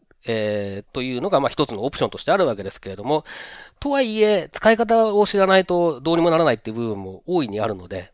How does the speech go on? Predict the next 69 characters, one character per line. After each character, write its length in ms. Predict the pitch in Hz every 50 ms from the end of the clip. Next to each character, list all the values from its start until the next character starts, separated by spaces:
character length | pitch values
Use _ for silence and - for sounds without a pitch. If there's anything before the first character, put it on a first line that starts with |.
| _ _
ま 100 | 170 151
あ、 80 | 120 -
今 180 | - - 156
回 240 | - - 95 90 -
ぜ 160 | 113 110 127
ひ 180 | 131 120 98 87 -
い 60 | 120
ら 120 | 131 139
し 60 | - -
て 100 | - 101
い 60 | 90
た 100 | 90 90
だ 80 | 85
い 60 | 87 -
て 80 | -
で 80 | - -
す 120 | - -
ね、 160 | 151 165 156 - - - - - - - - - - - _ _ _ _ _ _ _ _ _ _
あ 140 | 113 113 110
の、 420 | 107 104 101 101 95 95 95 - - _ _ _ _ _ _ _ - -
ウ 80 | 151
ェ 40 | 165
ブ 100 | 170 190
閲 180 | 208 202 202 202
覧 160 | 190 175 160
に 80 | 156
関 220 | - - 180 190 185
す 80 | 208
る 60 | 180 165
部 100 | 185 190
分 180 | 180 180 151
だ 100 | 143 147 -
け 100 | 233 208
で 100 | 214 165
も 180 | 131 113 107
エ 80 | 117 123
ヌ 80 | 135
ブ 100 | 135 139
イ 60 | 135 131
デ 60 | 135
ィ 40 | 135
ー 20 |
エ 40 | 123
ー 20 |
に 80 | 113 110
つ 60 | 113
い 60 | 104
て 260 | - 101 95 92 90 - -
理 80 | 139
解 160 | - - 104
を 40 | 95
深 200 | - - - 202
め 100 | 196 175
て 80 | - 127
い 80 | 113
た 100 | - 117 110
だ 140 | 113 110 113
く 160 | - - -
こ 120 | - 123
と 120 | - 185 180
で、 300 | 185 190 190 156 - -
ま 200 | - 151 127 98
あ、 20 | -
そ 120 | - 131
う 20 | 120
い 40 |
っ 20 | 117
た 320 | _ - 120 113 101 - _ _ _ _ _ _ _ _ _ _ _
実 60 | 127